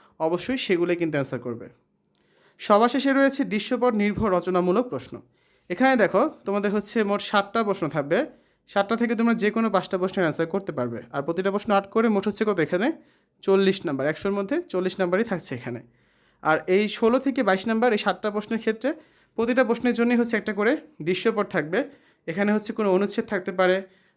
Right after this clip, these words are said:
কোনো ছক থাকতে পারে, কোনো টেবিল থাকতে পারে, কোনো কবিতার অংশ থাকতে পারে, মানে এগুলো সব কি? সবই হচ্ছে কোনো একটা দৃশ্যপট বা কোনো একটা প্রেক্ষাপট। এই দেখো, এখানে আছে কি? ছক আছে। তো এইগুলোর আলোকে তোমাদের হচ্ছে দুটো করে প্রশ্নের উত্তর করতে হবে, যেগুলো চার চার করে মোট হচ্ছে কত? আট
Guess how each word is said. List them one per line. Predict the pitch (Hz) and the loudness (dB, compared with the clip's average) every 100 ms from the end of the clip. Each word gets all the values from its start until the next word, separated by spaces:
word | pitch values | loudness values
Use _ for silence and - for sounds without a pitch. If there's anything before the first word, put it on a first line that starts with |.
| - | -8
কোনো | 180 | -8
ছক | 180 208 190 - | -4 -2 -2 -2
থাকতে | 202 - | -6 -6
পারে, | 185 175 175 | -2 0 0
কোনো | 180 180 | -2 0
টেবিল | 202 208 | 2 2
থাকতে | 208 175 175 | 0 -4 -4
পারে, | 180 165 180 180 _ _ _ - | -4 -2 -2 -4 _ _ _ -4
কোনো | 196 | -2
কবিতার | 196 202 226 226 | 2 2 2 0
অংশ | 196 196 233 | 0 -2 -2
থাকতে | 208 185 180 | -2 -4 -2
পারে, | 170 170 233 _ _ _ _ | 0 -2 -4 _ _ _ _
মানে | 170 | -2
এগুলো | 202 240 | 0 2
সব | 254 233 | 2 0
কি? | 233 | -2
সবই | 185 190 208 | -2 -2 0
হচ্ছে | 214 214 | -2 -4
কোনো | 220 | -4
একটা | 202 165 | -4 -4
দৃশ্যপট | 175 - 196 196 254 165 | -6 -4 -4 -2 -4 -4
বা | 160 | -4
কোনো | 160 170 | -2 0
একটা | 170 175 | -2 -2
প্রেক্ষাপট। | 180 180 196 233 - _ _ _ | -4 -4 -4 -4 -4 _ _ _
এই | 156 | -2
দেখো, | 151 | 0
এখানে | 156 185 180 | 0 0 -2
আছে | 180 | -4
কি? | 151 123 - _ _ - | -10 -12 -14 _ _ -6
ছক | 196 170 | -2 0
আছে। | 131 - 107 - _ | -2 -8 -16 -18 _
তো | 208 | -2
এইগুলোর | 214 220 254 240 | 0 2 4 4
আলোকে | 240 254 | 2 -2
তোমাদের | 254 226 208 | -4 -4 -4
হচ্ছে | 208 214 185 | -4 -6 -6
দুটো | 196 | -6
করে | 196 202 | -4 -6
প্রশ্নের | 196 185 214 | -8 -8 -4
উত্তর | 202 214 | -4 -4
করতে | 208 214 214 | -4 -4 -4
হবে, | 233 269 349 | -2 -2 -2
যেগুলো | 190 180 | -2 -2
চার | 175 180 175 | 0 -2 -2
চার | 190 | -4
করে | 190 202 | -4 -2
মোট | 214 185 | -2 -4
হচ্ছে | 180 180 | -6 -8
কত? | 190 262 | -8 -6
আট | - | -4